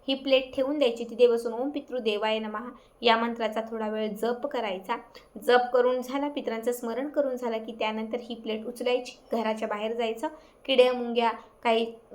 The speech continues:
झाड वगैरे असेल, तिथे टाकून द्यायचं. याने बघा, जसं <clears throat> किडे असतील, छोटे छोटे मुंगे असतील, जे काही असेल, पशुपक्षी, जसा हा दही भात खातील, तर तशी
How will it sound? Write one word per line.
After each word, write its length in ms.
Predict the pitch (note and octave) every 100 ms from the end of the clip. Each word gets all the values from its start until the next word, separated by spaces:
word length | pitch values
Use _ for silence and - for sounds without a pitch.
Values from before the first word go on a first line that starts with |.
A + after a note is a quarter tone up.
| A3
झाड 280 | A3 A3 A#3+
वगैरे 320 | A#3+ A#3 A3+
असेल, 220 | A3 A3+
तिथे 360 | A#3 A#3+ C4+ - -
टाकून 320 | G#3+ A3 G3+
द्यायचं. 280 | F#3+ F#3+ F#3 - _ - _ -
याने 560 | G#3 A3+ A#3+ D#4 - - _ -
बघा, 180 | G3+ B3
जसं 360 | C4 B3 D#4
<clears throat> 240 | D4+ - - E4+ A#3+ - - _ _ _ _ - -
किडे 280 | C4+ C4 B3+
असतील, 420 | B3+ A#3 G#3 -
छोटे 180 | A#3 A#3
छोटे 200 | A3 G#3+
मुंगे 340 | A3+ A#3 A#3+
असतील, 380 | A3 - G#3 G3 - - _ B3+
जे 120 | D4+
काही 200 | G4 G#4+
असेल, 160 | G4 F4
पशुपक्षी, 600 | D4+ C#4+ C4+ B3 - F#3+ F#3+ - - - A3
जसा 200 | A#3+ C4
हा 160 | C4+
दही 200 | B3 A#3+
भात 160 | B3 B3 B3
खातील, 460 | B3+ B3+ G#3 G#3 - _ -
तर 60 | B3 B3
तशी 220 | C4 C4+